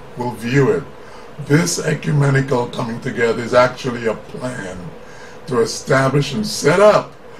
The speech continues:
a one world government. The Roman Catholic organization known as the Society of Jesus, or the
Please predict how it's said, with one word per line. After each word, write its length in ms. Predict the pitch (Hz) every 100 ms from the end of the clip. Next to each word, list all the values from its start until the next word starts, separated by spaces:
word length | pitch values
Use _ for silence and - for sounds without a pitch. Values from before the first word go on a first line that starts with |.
| -
a 100 | -
one 380 | 110 117 131 135
world 380 | 127 120 120 - -
government. 720 | 143 123 113 104 98 87 - - - - - - - - - - - - - - 143
The 80 |
Roman 340 | 135 151 156 147
Catholic 540 | 156 135 135 139 131
organization 1000 | 135 127 120 117 107 - 123 113 - 117
known 180 | 113 113
as 220 | 110 104
the 180 | 117 101 - - - -
Society 800 | - 135 - 135 135 135 139
of 180 | 117 107 107
Jesus, 600 | 123 139 127 110 98 113
or 180 | 107
the 120 | 101